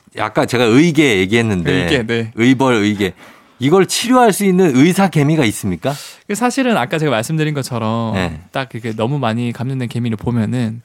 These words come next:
Speaker 1: 네.
Speaker 2: 막 건강하게 보고, "어, 여기 감염된 개미 있다. 잔여 백신 있다. 맞으러 와." 이렇게 하는데
Speaker 1: 네.
Speaker 2: 어, 그게, 그걸 떨어뜨려 주면서 치료되는 경우가 있긴 한데
Speaker 1: 음.
Speaker 2: 대부분은 사실 치료가 힘들긴 해요.
Speaker 1: 그래요. 예.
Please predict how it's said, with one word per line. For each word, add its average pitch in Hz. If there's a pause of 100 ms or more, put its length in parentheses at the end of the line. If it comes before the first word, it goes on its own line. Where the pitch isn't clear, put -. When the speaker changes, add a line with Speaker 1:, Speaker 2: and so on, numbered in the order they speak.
Speaker 1:
네. 82
Speaker 2:
막 104 (160)
건강하게 135
보고, 143
"어, 202 (100)
여기 170
감염된 151
개미 131
있다. 107
잔여 185
백신 151
있다. 123
맞으러 127
와." 113
이렇게 120
하는데 117
Speaker 1:
네. 104 (600)
Speaker 2:
어, 113
그게, 220 (180)
그걸 220
떨어뜨려 277
주면서 202
치료되는 175
경우가 147
있긴 175
한데 117
Speaker 1:
음. 87
Speaker 2:
대부분은 208
사실 135
치료가 196 (200)
힘들긴 220
해요. 120
Speaker 1:
그래요. 85
예. 85